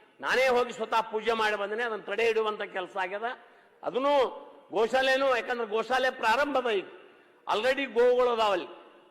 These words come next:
ಆ ಗೋಶಾಲೆಗೆ ಅದನ್ನ ಮುಂದುವರಿಸಲು ಸರ್ಕಾರವನ್ನು ತಮ್ಮ ಮುಖಾಂತರ ಒತ್ತ-, ಒತ್ತಾಯಿಸ್ತೀನಿ.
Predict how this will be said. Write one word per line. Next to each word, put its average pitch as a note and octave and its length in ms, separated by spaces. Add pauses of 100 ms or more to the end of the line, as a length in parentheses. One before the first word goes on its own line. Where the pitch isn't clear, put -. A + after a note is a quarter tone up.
(120)
ಆ D#3+ 80
ಗೋಶಾಲೆಗೆ A#3+ 640
ಅದನ್ನ A#3+ 200 (500)
ಮುಂದುವರಿಸಲು B3 760
ಸರ್ಕಾರವನ್ನು A#3+ 640
ತಮ್ಮ G#3+ 240
ಮುಖಾಂತರ A3+ 380
ಒತ್ತ-, G#3 320
ಒತ್ತಾಯಿಸ್ತೀನಿ. G3 580